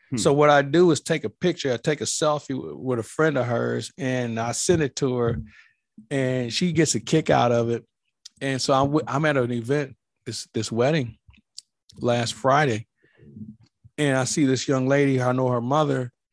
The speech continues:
Speaker 2: And so she said, "You don't remember me? I'm Alex." I said, "Oh, yeah." And so I sent Alex a picture.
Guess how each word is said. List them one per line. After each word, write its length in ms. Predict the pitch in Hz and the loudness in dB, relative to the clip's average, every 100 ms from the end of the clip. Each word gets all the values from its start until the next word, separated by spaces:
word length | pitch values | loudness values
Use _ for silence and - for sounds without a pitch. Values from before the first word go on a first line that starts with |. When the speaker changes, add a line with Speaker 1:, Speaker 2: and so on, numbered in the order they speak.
| _ _ _ _ 135 | _ _ _ _ -8
Speaker 2:
And 380 | 131 127 123 | -4 -4 -4
so 240 | - 139 139 | -2 0 0
she 180 | - 151 | 0 -2
said, 320 | - 151 139 | 0 2 2
"You 140 | 139 | 2
don't 300 | 175 180 170 | 2 2 2
remember 160 | 180 180 | 0 0
me? 180 | 175 170 | 0 0
I'm 160 | 170 | 0
Alex." 380 | 165 180 165 - | 2 2 2 -4
I 20 | |
said, 140 | 127 160 | -10 -6
"Oh, 180 | 180 175 | -2 0
yeah." 440 | 170 165 143 123 | 0 0 -2 -6
And 100 | 120 | -10
so 220 | - 156 | -4 2
I 220 | 143 135 135 | 4 4 2
sent 320 | - 175 143 | -2 -4 -2
Alex 320 | 147 151 - | -2 -2 -4
a 40 | |
picture. 420 | 123 165 147 151 | -4 -4 -2 -4